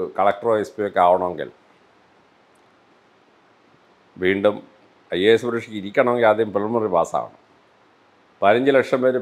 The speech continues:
പരീക്ഷ എഴുതുന്നതിൽ പതിനയ്യായിരം പേരെ മാത്രമേ പ്രിലിമിനറി ജയിപ്പിക്കൂ. വൺ പെർസെൻറ്റേജേ ഉള്ളൂ. അവിടെയും സംഭവം കറക്റ്റാണ്, പതിനഞ്ച് സെക്കൻഡ് കൊണ്ട് ഓർക്കണം ഒരു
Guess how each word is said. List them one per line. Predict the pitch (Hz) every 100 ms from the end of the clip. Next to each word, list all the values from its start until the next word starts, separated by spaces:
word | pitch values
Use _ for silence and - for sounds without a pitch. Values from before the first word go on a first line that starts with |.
| 107
പരീക്ഷ | 117 120 123
എഴുതുന്നതിൽ | 110 110 110
പതിനയ്യായിരം | 98 101 117 120 117 104
പേരെ | 104 107
മാത്രമേ | 101 95 107
പ്രിലിമിനറി | 95 98 104 98
ജയിപ്പിക്കൂ. | 87 85 82 69 - _ _ _ 82
വൺ | 95 98
പെർസെൻറ്റേജേ | 101 - 104 101 90 85
ഉള്ളൂ. | 73 - - _ _ _ _ _ _ _ _ _ _ _ - 90
അവിടെയും | 107 123 127 139 135
സംഭവം | 107 123 135 120 -
കറക്റ്റാണ്, | 107 113 - 87 73 - _ _ -
പതിനഞ്ച് | 90 110 107
സെക്കൻഡ് | 104 - 101
കൊണ്ട് | 101 87
ഓർക്കണം | 85 - 67 - _ _ _ _ -
ഒരു | 85